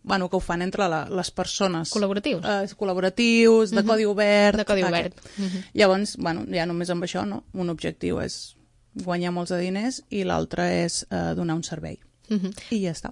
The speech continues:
Speaker 2: Per tant, entenc que no té anuncis, eh? Has comentat que això també està molt bé.
Speaker 1: No.
Speaker 2: No té anuncis?
Speaker 1: No.
Speaker 2: Ai, sembla com im-, impossible que una cosa no tingui anuncis.
Speaker 1: Mm, t'ho estic dient molt segura.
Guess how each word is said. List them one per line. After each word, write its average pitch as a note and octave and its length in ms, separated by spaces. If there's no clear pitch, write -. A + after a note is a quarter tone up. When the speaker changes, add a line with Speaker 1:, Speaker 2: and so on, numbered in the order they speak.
Speaker 2:
Per G#3 160
tant, G#3 140
entenc A3 220
que B3 80
no G#3+ 180
té A3 80
anuncis, G#3 440
eh? F3+ 60
Has G3+ 140
comentat G3 480
que A#3 80
això G3 160
també G#3+ 160
està G#3 160
molt E3+ 160
bé. A3+ 120
Speaker 1:
No. B3 240
Speaker 2:
No G#3+ 140
té B3+ 100
anuncis? G#3 540
Speaker 1:
No. A#3+ 240
Speaker 2:
Ai, G3+ 100
sembla B3 300
com C#4 120
im-, B3+ 160
impossible A#3 600
que G3 60
una G#3 120
cosa G#3 220
no G3 100
tingui G#3+ 220
anuncis. G#3+ 460
Speaker 1:
Mm, C4+ 280
t'ho C#4 100
estic D4 200
dient G4 260
molt C#4+ 200
segura. C4 380